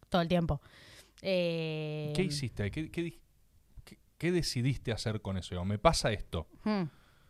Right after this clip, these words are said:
Speaker 1: Y es que dependió mucho del día. Hubo veces que encontré, que vi algo que me molestó y lo, y me puse a pelearme <laughs> en Twitter, o sea, también me ha pasado. Eh, como que salí, eh, como responder directamente.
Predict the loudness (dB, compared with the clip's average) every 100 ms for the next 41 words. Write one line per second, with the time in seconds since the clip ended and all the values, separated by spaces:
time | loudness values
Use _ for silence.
0 | _ -20 _ _ -20 _ -20 -20 _ _
1 | _ _ -20 _ -6 -2 0 2 2 2
2 | 0 2 2 2 2 2 2 2 2 0
3 | 4 4 4 2 0 -2 -4 -4 -2 -2
4 | 0 -2 2 6 6 4 0 -2 -2 -2
5 | 6 6 8 4 0 -2 0 2 0 2
6 | 4 8 8 8 4 2 0 2 0 -2
7 | -8 -6 -8 -6 -4 -2 -2 -2 -2 -6
8 | -18 -20 -20 -20 -20 -2 2 6 6 6
9 | 4 4 2 2 0 -4 -4 -2 0 0
10 | 2 0 -2 -2 0 4 4 4 2 2
11 | 4 6 4 4 4 4